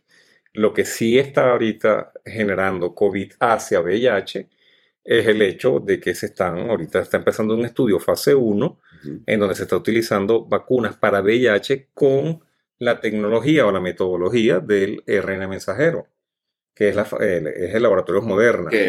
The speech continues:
Speaker 2: es la típica, más a la vacuna Moderna,
Speaker 1: Moderna,
Speaker 2: que,
Speaker 1: que
Speaker 2: claro.
Speaker 1: es muy eficiente para el, tiene más de lo, cercano al noventa y cinco por ciento de efectividad para el sars cov dos. O sea, esta tecnología que se está utilizando para, o que se utilizó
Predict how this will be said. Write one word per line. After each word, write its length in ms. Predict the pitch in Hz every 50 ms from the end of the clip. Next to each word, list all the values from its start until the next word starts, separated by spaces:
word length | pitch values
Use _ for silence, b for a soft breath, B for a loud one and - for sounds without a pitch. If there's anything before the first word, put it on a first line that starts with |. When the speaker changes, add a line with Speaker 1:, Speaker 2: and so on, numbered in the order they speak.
| 90 92
Speaker 2:
es 60 | 92
la 160 | 95 95 92
típica, 480 | - - 85 85 92 87 - - 90 78
más 200 | 85 87 87 85
a 80 | 85 85
la 80 | 85
vacuna 320 | 80 80 - 85 82 82 90
Moderna, 460 | 90 85 82 80 76 - 123 117 107
Speaker 1:
Moderna, 440 | 98 95 95 98 101 110 123 143 85
Speaker 2:
que, 80 | 82
Speaker 1:
que 120 | - - 87
Speaker 2:
claro. 100 | - 110
Speaker 1:
es 160 | 101 95 101
muy 160 | 113 113 117
eficiente 680 | 131 127 - 156 151 - - 123 104 98 98 - 156 151
para 580 | 156 - 123 101 95 90 87 95 104 110 - -
el, 480 | - - 107 98 90 82 80 80 78 76 -
tiene 200 | - 87 85 82
más 220 | 90 90 90 92
de 80 | 98 95
lo, 200 | 92 82 76 -
cercano 420 | - - - 85 82 - 78 80 90
al 80 | 104
noventa 220 | 110 95 87 78 -
y 40 |
cinco 240 | - 85 87 87 90
por 120 | - 107 -
ciento 260 | - 90 85 - 104
de 20 |
efectividad 580 | 98 - - - - 127 127 127 117 120 131 b b b b b b b b b b b _ _
para 180 | - 104 104
el 60 | 95 -
sars 180 | - 95 - -
cov 140 | - 87
dos. 360 | 92 101 113 120 117 - - _ _ _ _
O 40 | -
sea, 100 | - -
esta 220 | - 131 135 156 151
tecnología 720 | - 151 131 120 107 98 98 98 123 131 117 98 82 78
que 100 | - 92
se 120 | - 98
está 140 | 90 - 92
utilizando 800 | 87 - - 117 113 117 117 - 143 123 107 92 82 82 - _ _ _ _ _ _ _ _ _ _ _ _ _ _ _ _ _ _ _
para, 300 | - 113 104 95 87 76
o 80 | - 90
que 120 | - 95
se 80 | 80 98
utilizó 720 | 87 - - 85 82 - - 135 127 120 110 - - _